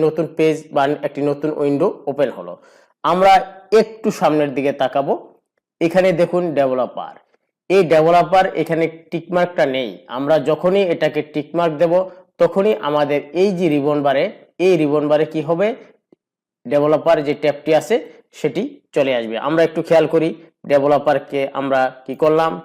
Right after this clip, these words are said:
টিকমার্ক দিলাম। এখন আমরা কি করব? ওকেতে ক্লিক করব। আমরা ওকেতে ক্লিক করলাম। ওকেতে ক্লিক করার পর দেখুন এই যে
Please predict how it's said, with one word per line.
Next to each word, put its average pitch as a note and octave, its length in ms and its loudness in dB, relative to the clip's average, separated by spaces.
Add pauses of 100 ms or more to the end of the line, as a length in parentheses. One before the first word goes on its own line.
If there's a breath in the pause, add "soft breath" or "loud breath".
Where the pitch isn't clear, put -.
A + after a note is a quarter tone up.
টিকমার্ক D#3 500 -4
দিলাম। A2 200 -8 (520 soft breath)
এখন E3+ 180 0 (120)
আমরা D3 160 0 (100)
কি C#3+ 140 -4
করব? D#3 200 2 (720)
ওকেতে E3+ 440 2
ক্লিক A2 200 -10 (100)
করব। F2 180 -14 (260)
আমরা B2 240 -2
ওকেতে D3 320 -4
ক্লিক D3+ 260 -2
করলাম। D#3+ 320 2 (560)
ওকেতে E3+ 400 -2
ক্লিক D3+ 260 -4
করার D3+ 280 4
পর C#3+ 100 4 (180)
দেখুন D#3 240 0 (280)
এই D3+ 140 2
যে C#3+ 80 0